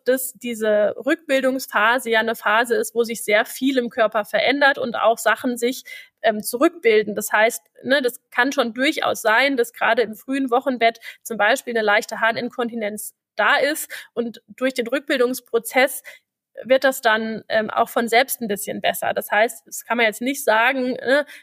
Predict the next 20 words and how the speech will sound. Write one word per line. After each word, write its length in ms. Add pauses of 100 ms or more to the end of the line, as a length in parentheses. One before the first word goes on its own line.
(320)
dass 180
das 300
immer 480
dann 240
da 220
sein 220
muss. 260
Aber 340 (260)
wir 160
wissen, 460
dass 360
wenn 240
wir 120
diese 240
Sachen 360
nicht 360
früh 400
und 200
gut 300
behandeln, 720